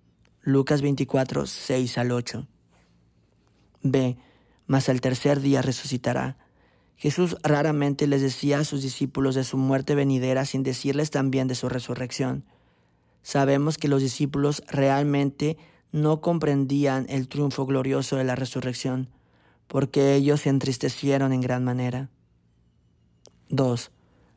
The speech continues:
versículos veinticuatro y veintiséis. Tiempo de pagar las dos dracmas. Cuando llegaron a Capernaum, vinieron a Pedro los que cobraban las dos dracmas, y le dijeron: "¿Vuestro maestro no paga las dos dracmas?".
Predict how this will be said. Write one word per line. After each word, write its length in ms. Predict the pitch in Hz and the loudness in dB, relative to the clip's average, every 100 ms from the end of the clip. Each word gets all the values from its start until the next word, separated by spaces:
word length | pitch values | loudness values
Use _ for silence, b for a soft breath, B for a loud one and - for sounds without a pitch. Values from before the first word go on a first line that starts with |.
| b | b
versículos 440 | 131 131 135 139 131 | -2 -2 0 2 2
veinticuatro 680 | 131 127 - 139 135 143 143 | 2 0 0 0 0 -2 0
y 100 | 143 | 0
veintiséis. 720 | 127 123 123 123 120 131 - b b b b b b - | -2 -2 -4 -2 -4 -6 -12 b b b b b b -2
Tiempo 360 | 151 147 139 | 2 4 4
de 120 | 151 143 | 2 4
pagar 560 | 139 131 127 131 139 - | 0 2 0 0 -4 -2
las 320 | 135 123 127 | 0 0 0
dos 280 | 143 135 - | 0 0 -2
dracmas. 640 | 131 123 127 123 123 - _ _ _ _ _ _ _ | -4 -4 -2 -4 -4 -10 _ _ _ _ _ _ _
Cuando 240 | 143 135 131 | 0 2 4
llegaron 440 | 131 131 135 156 | 4 4 4 2
a 60 | 156 | 2
Capernaum, 760 | 151 147 147 147 135 127 127 - - | 0 0 2 4 4 2 -2 -6 0
vinieron 380 | 139 135 151 | 2 4 2
a 140 | 147 135 | 0 0
Pedro 260 | 139 131 | 0 0
los 160 | 131 127 | 0 -2
que 120 | 127 | -4
cobraban 400 | 127 127 127 131 | -2 0 2 2
las 140 | 127 123 | 0 0
dos 160 | 123 | -2
dracmas, 540 | 127 123 127 127 135 - _ _ | -2 -2 -2 -4 -8 -16 _ _
y 80 | 139 | 0
le 120 | 131 | 2
dijeron: 540 | 127 120 131 127 123 131 b b b b b b b _ _ _ - | 2 0 0 0 -2 -8 b b b b b b b _ _ _ 0
"¿Vuestro 380 | 139 135 - | 2 2 2
maestro 440 | 131 131 135 - 147 | 4 4 2 2 2
no 200 | 143 139 | 2 2
paga 300 | 131 127 143 | -2 0 0
las 140 | 151 | 2
dos 160 | 147 139 | 0 0
dracmas?". 540 | 135 139 143 170 - | -2 -2 -2 -4 -8